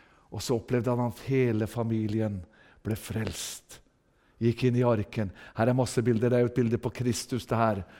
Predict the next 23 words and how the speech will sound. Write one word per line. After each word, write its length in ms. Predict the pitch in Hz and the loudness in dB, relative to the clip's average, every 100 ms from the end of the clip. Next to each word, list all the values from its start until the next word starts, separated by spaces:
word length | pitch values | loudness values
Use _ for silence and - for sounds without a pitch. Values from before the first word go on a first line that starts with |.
| - - | -10 0
Vannflommen 640 | 127 123 104 131 120 120 | 2 2 0 0 0 -2
kommer 320 | 131 117 120 | 0 0 2
over 160 | 120 123 | 2 0
jorden, 460 | 117 120 117 110 95 - - - | 0 0 0 -2 -6 -14 -20 -2
men 160 | 113 113 | 0 0
Krist-, 680 | - 123 117 - - - - - - - - | 0 2 2 -2 -10 -12 -18 -20 -20 -20 -2
arken 400 | 127 123 120 131 - | 2 2 2 -2 0
som 160 | 131 | -2
er 80 | 123 | -2
Kristus, 480 | 120 120 - 123 - | 0 -2 -2 -6 -2
den 160 | 117 | -2
flyter. 640 | 110 - 127 120 - 113 95 - - _ _ _ - | -2 -2 0 0 -2 -4 -6 -14 -20 _ _ _ -2
Halleluja. 640 | 117 123 123 120 120 117 110 - - | 2 4 6 6 6 2 0 -8 -6
Venner, 460 | 127 127 127 123 95 - _ _ _ _ _ _ _ _ | -2 2 2 0 -2 -8 _ _ _ _ _ _ _ _
vi 280 | - 123 143 139 | -2 4 6 6
gjør 220 | 131 131 | 6 4
en 100 | 131 131 | 2 0
ark 320 | 123 123 - | 0 0 0
til 160 | 123 117 | 0 0
frelse 720 | - 131 120 101 - - 120 120 107 - - _ - | -2 0 0 0 -4 -2 0 0 -2 -8 -20 _ -20
for 340 | - 117 117 110 | -6 -2 0 0
vårt 400 | 110 104 - - _ - | -2 -4 -10 -20 _ -6
hus. 560 | 113 107 - - - | -2 -2 -4 -10 -12